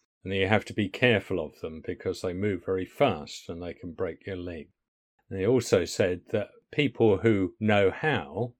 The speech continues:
can look at the motion of the stones, and the stones will allow them to predict the future. I said, "Oh, I'd love to see those stones move," and my friend said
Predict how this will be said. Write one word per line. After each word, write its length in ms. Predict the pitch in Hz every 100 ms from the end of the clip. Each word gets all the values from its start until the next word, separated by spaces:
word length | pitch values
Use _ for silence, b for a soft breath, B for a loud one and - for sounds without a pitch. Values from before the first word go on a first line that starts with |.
| _ -
can 440 | 120 101 98 98
look 260 | 131 135 -
at 120 | 120
the 60 | 104
motion 480 | 117 156 - - 85
of 120 | 80
the 140 | 90
stones, 720 | - - 92 80 95 113 - - -
and 240 | 107 104
the 60 | 101
stones 680 | - 120 98 95 95 -
will 220 | 110 98 -
allow 340 | 104 104 98 92
them 240 | 95 92 -
to 120 | 104
predict 440 | - 85 98 _
the 80 | -
future. 580 | - 107 78 - - - _ _ _ _ _ _ -
I 160 | 139
said, 240 | 117 120 104
"Oh, 180 | 107 104
I'd 160 | 104
love 240 | 120 135 -
to 120 | 113
see 460 | - 120 107 90 - -
those 260 | 92 85
stones 540 | - - 92 85 82 -
move," 420 | 98 80 80 104 - _ _ _ -
and 140 | 95
my 200 | 95 92
friend 380 | - 120 95 87
said 440 | - 107 82 82